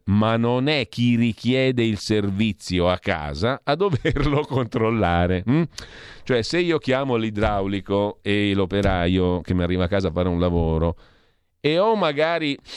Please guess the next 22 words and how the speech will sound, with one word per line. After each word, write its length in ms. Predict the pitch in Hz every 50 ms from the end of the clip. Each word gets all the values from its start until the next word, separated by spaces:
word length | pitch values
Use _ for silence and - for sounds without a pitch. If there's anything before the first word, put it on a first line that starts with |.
| - - -
me 240 | - 135 156 165 160
puzza 720 | - - 151 139 117 101 - - - - - 95 92 90 92 -
il 160 | - 135 135
sospetto 680 | - - 139 139 - - - 139 127 110 95 - - 101
che 100 | 92 98 90
quello 240 | 95 110 110 113
lì 160 | 113 120 135 135
non 200 | 113 98 92 90
ce 200 | - - 101 95
l'ha 380 | 95 92 80 80 80 92 92 -
il 180 | - 95 87 82
Green 300 | 82 87 90 90 90 -
Pass, 600 | - 87 80 78 78 - - - 110 117 104 -
chiamo 380 | - - 170 147 123 104 98 98
la 140 | 98 101
polizia 720 | 98 - 135 143 156 175 - - - 123 110 107 110 123 127
mentre 360 | 120 110 110 101 - - 98
quello 300 | - 117 117 113 101 92
sta 240 | 87 - - 98 90
a 80 | 87
casa 320 | - 92 90 87 80 92 90
mia 500 | 87 85 82 82 85 92 113 147 165